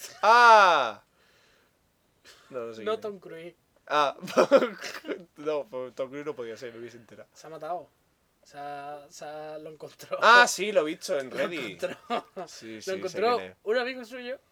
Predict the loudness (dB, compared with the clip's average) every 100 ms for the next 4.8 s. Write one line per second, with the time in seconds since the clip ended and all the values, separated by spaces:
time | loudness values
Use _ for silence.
0 | _ -10 -10 -8 -8 -6 -6 -6 -8 -8
1 | -8 -10 -12 -8 -10 -10 -14 -18 -18 -18
2 | _ -14 -14 -12 -8 -8 -8 -6 -6 -6
3 | -10 -12 -16 -20 -20 -8 -4 -2 -4 -6
4 | -8 -10 -14 -12 -10 -8 -8